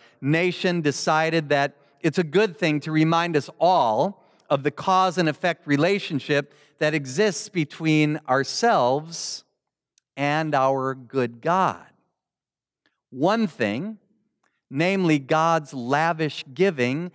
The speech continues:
and his good gifts to us, leads to another, namely our thankfulness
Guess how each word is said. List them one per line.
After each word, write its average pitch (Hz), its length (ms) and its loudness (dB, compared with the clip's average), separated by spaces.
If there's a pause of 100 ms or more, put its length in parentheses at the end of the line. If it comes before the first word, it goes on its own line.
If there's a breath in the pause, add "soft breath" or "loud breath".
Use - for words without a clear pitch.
(280 soft breath)
and 131 160 -2
his 143 240 -2
good 156 480 -2
gifts 165 380 0
to 147 260 -4
us, 151 480 0 (300 soft breath)
leads 151 460 2
to 147 180 0
another, 175 680 2 (140)
namely 165 760 2 (420 soft breath)
our 185 380 2
thankfulness - 1300 -10